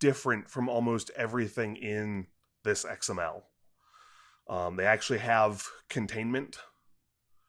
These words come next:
So layout objects are inside other layout objects.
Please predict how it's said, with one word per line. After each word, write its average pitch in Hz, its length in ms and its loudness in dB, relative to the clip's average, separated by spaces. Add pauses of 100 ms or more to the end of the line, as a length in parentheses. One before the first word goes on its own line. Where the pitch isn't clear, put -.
(400)
So 98 600 0 (580)
layout 113 520 6
objects 120 300 6
are 120 140 -2
inside 120 680 4
other 110 300 2
layout 101 380 4
objects. - 760 -8